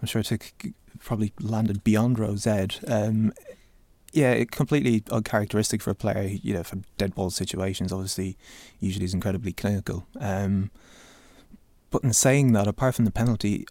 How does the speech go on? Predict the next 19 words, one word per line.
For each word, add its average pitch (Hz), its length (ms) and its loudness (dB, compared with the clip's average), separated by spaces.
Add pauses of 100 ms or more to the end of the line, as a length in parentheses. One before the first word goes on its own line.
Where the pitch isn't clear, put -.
(120)
Iceland 117 340 0
just 107 140 -4 (100)
didn't 107 260 -2
really 110 200 -2
look 110 240 -4
like 107 140 -2
getting 107 240 0
back 101 180 -4
into 110 220 -2
the 107 80 -2
game. 117 300 0
They 107 100 0
looked, 117 260 -2 (100)
they 113 120 0
looked - 260 -2
spent. 139 560 0
Um, 107 420 0
I 117 60 -2
think 135 200 -2